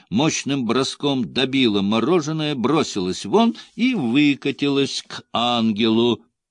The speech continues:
Мех сам по себе есть соблазн, женское лицо тоже.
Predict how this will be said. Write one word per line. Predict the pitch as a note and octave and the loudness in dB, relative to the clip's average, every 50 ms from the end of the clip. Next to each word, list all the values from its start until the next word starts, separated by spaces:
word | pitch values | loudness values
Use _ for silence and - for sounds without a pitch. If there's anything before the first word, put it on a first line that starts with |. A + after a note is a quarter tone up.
| _ _ _ _ _ - - - - | _ _ _ _ _ -20 -20 -20 -6
Мех | - A#2+ B2 C3+ B2+ B2+ A#2+ A#2 - - - | -2 0 2 2 2 2 0 -2 -4 -10 -10
сам | G#2 - - - A#2+ A#2 A2+ F#2 | -6 -4 -2 0 0 0 0 -2
по | G#2+ | -4
себе | F#2+ - A#2+ G#2+ A#2 A2+ A2 | -4 -4 0 2 2 2 2
есть | G#2 G2+ A2+ A2+ A2 G#2 - - - - | 2 2 2 2 2 2 -2 -6 -10 -14
соблазн, | - - - A2+ G#2+ G#2+ A2+ B2 D3 D#3 C#3+ B2+ G2+ C#2 - C#2 C2+ B1+ B1+ - _ _ _ _ _ _ | -12 -8 -6 -6 -4 -4 -4 -4 -2 -2 -4 -4 -6 -8 -10 -12 -12 -12 -14 -14 _ _ _ _ _ _
женское | - D2 D#2 D#2+ C2+ B1+ - - - C#2+ C#2 | -12 -10 -8 -8 -8 -10 -12 -12 -10 -10 -8
лицо | C#2 D#2 - - - E2+ | -8 -10 -12 -10 -10 -10
тоже. | D#2+ - - F3 E3 C3 - - - C2 C2 | -10 -6 -6 -6 -4 -4 -6 -10 -16 -20 -20